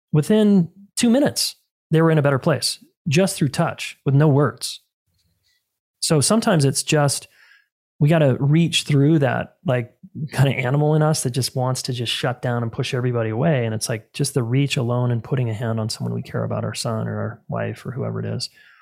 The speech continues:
it's huge 'cause it's, it's, touch is a, is a major mover in settling the nervous system. Yeah. So I just wanna throw that out as, as another option too.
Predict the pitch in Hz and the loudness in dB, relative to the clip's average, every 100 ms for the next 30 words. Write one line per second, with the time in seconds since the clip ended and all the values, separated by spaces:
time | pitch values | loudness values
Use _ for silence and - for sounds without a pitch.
0 | _ _ _ _ _ - - 220 131 143 | _ _ _ _ _ -4 2 2 2 2
1 | 131 - - 151 127 - - - 165 165 | 0 -2 -4 -2 -2 -2 -4 -2 -2 0
2 | 131 123 117 - - 131 123 117 131 139 | 0 2 0 -2 -2 -2 0 2 2 2
3 | 123 123 120 120 113 143 123 123 120 113 | 2 2 0 0 -2 0 0 0 -2 -2
4 | 110 107 120 117 - 175 - 113 - _ | -2 -4 -4 -6 -6 -8 -6 -8 -10 _
5 | _ _ _ _ - 147 131 147 135 143 | _ _ _ _ -14 -10 -6 -2 2 2
6 | 123 135 120 120 117 - 139 117 117 135 | 2 2 2 0 -2 -6 -4 -2 0 0
7 | 113 104 - 113 - 110 | 0 -4 -8 -8 -8 -8